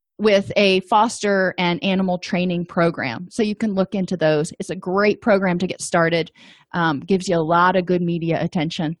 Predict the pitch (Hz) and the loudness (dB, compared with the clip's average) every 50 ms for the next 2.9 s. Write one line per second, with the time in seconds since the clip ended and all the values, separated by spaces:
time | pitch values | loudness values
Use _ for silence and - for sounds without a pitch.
0 | _ _ _ _ _ _ _ _ _ _ _ - - - - - - - - 349 | _ _ _ _ _ _ _ _ _ _ _ -20 -20 -20 -20 -20 -6 0 2 2
1 | 320 - - - _ _ _ _ _ _ _ _ _ _ - 247 240 233 220 - | 2 2 -2 -6 _ _ _ _ _ _ _ _ _ _ -2 0 0 0 0 -2
2 | - 226 302 311 - 381 349 349 349 359 277 330 302 - 247 - - | -2 -2 0 2 2 2 2 2 2 0 2 2 2 2 0 -2 -4